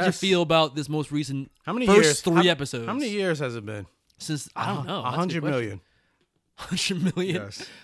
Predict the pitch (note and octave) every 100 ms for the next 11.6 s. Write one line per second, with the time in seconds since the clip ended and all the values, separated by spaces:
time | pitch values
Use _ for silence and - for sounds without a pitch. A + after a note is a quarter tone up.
0 | _ _ - A4 C#5+ - G#4 D4 D4 D4
1 | C#4+ C4+ C4+ C4+ B3+ _ _ _ _ _
2 | - F#3+ B2+ G2+ E2+ _ _ _ _ _
3 | _ _ _ _ _ _ _ _ _ _
4 | _ _ - B2 B2 C3 E3 G#3+ A3+ A3+
5 | G#3 _ _ D#3+ C#3+ A#2 A2 A2+ A2+ B2+
6 | A#2 A#2+ A#2+ A#2+ A#2+ - C#4+ A#4 A#4+ -
7 | - - - - - F3+ A3+ F#3 G3 F3+
8 | F3 C3 - F3 C#3+ A2+ G#2+ _ _ _
9 | _ _ _ _ _ _ _ _ _ _
10 | _ G3 D#3+ G#2 F#2 F2+ D3+ F3+ D#3 B2+
11 | A2+ D3+ - G#2 A2 G#2